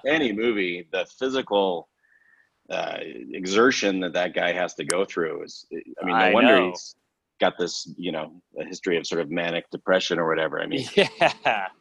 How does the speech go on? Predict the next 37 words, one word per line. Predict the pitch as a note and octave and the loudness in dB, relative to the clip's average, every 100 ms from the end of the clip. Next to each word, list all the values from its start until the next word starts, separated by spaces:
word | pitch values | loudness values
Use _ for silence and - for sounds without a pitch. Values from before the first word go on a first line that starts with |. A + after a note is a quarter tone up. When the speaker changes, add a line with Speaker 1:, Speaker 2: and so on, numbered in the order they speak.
| _ _ _ - | _ _ _ 2
Speaker 1:
Jesus, | G#2 E2 | 2 4
Speaker 2:
Same | F#2 | 4
Speaker 1:
I | |
Speaker 2:
with | F2+ | 6
Speaker 1:
don't | D3+ | 6
know | |
Speaker 2:
Robin | D#3 | 6
Speaker 1:
how | - | 4
you | F3 | 4
Speaker 2:
Williams. | G3+ G#2 F2 - - _ - _ _ _ - | 2 0 -8 -18 -20 _ -20 _ _ _ 0
Speaker 1:
Oh, | D3 E2+ | 2 2
totally. | - E2+ - - - _ _ _ _ _ _ - | 2 2 2 0 -10 _ _ _ _ _ _ -2
Speaker 2:
Even, | F#3 G3+ | 4 4
Speaker 1:
Yeah, | - | 4
I | |
don't | - | 2
Speaker 2:
even | - | 6
Speaker 1:
know | |
Speaker 2:
the | A3 | 6
Speaker 1:
how | |
you | - | 6
Speaker 2:
line | - G#3 | 4 2
Speaker 1:
keep | |
Speaker 2:
where | F#3 | 0
he | F3 | 2
Speaker 1:
it | |
up. | D#3+ | 2
Speaker 2:
goes, | D#3 C#3 | 0 -2
uh, | G#2+ C3 C3 - | -6 -8 -8 -10
oh, | D3+ | -10
sorry, | - F3+ B2 G2 | 0 2 2 0
the | B2+ | 0
line | D#3+ F3 | 2 2
where | E3 | 2
he | |
goes, | D3+ B2+ | 2 0
uh, | C3+ B2 | 0 0